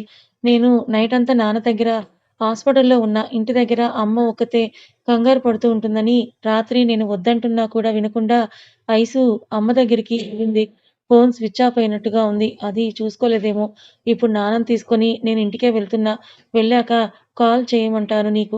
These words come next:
అని తన నోటికి వచ్చిన అబద్ధం చెప్పేస్తుంది కీతు. "అవునా?" అంకుల్కి ఇప్పుడు ఎలా ఉందని అడుగుతాడు రంజిత్. ఇంతకు నమ్మాడా లేదా అని టెన్షన్‌తో ఉన్న కీతు, "హమ్మయ్య, నమ్మాడులే" అని అనుకుంటూ మనసులో, "ఆ, బాగుంది, కాలుకి కట్టు వేశారు అంతే.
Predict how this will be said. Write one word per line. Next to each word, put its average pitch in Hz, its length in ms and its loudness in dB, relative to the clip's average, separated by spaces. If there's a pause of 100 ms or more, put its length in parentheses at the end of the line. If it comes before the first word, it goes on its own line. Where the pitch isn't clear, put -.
(120)
అని 214 220 -2
తన 220 180 -4
నోటికి 214 360 -4
వచ్చిన 220 280 -2 (480)
అబద్ధం 233 400 2
చెప్పేస్తుంది 226 580 -2
కీతు. 220 320 -2 (140)
"అవునా?" 220 280 0 (420)
అంకుల్కి 247 380 -2
ఇప్పుడు 233 220 2 (160)
ఎలా 208 200 0
ఉందని 233 280 0
అడుగుతాడు 220 480 0 (300)
రంజిత్. 214 420 -2 (440)
ఇంతకు 220 360 -4 (260)
నమ్మాడా 226 440 0
లేదా 220 320 0 (120)
అని 226 200 0 (400)
టెన్షన్‌తో 262 580 4
ఉన్న 220 180 0
కీతు, 226 380 -4
"హమ్మయ్య, 208 380 -2 (140)
నమ్మాడులే" 214 520 -2 (120)
అని 220 180 -2
అనుకుంటూ 214 440 -2
మనసులో, 226 440 0 (500)
"ఆ, 220 120 -2 (300)
బాగుంది, 220 520 0
కాలుకి 226 440 -8
కట్టు 208 280 -6
వేశారు 214 460 -4
అంతే. 208 260 -6